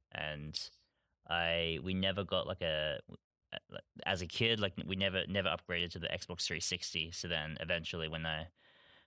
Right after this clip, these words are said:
when I, when I left home, uh, went to uni, got a, got a three sixty, got Halo three, and,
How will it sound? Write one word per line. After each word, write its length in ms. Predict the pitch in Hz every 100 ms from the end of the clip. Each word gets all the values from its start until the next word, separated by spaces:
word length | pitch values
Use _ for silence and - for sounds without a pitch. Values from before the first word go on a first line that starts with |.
| _
when 120 | 80
I, 100 | 76
when 120 | 64 80
I 60 |
left 260 | 78 78 -
home, 300 | 85 80 80 - _ -
uh, 420 | 73 73 71 69 - _ -
went 160 | 82 -
to 80 |
uni, 380 | 78 76 76 73
got 140 | 78 76
a, 200 | 73 67 -
got 100 | 76
a 60 | 80
three 220 | - 73
sixty, 420 | - - - 80
got 160 | 78 78
Halo 260 | 85 80 80
three, 400 | - 78 76 73
and, 320 | 76 71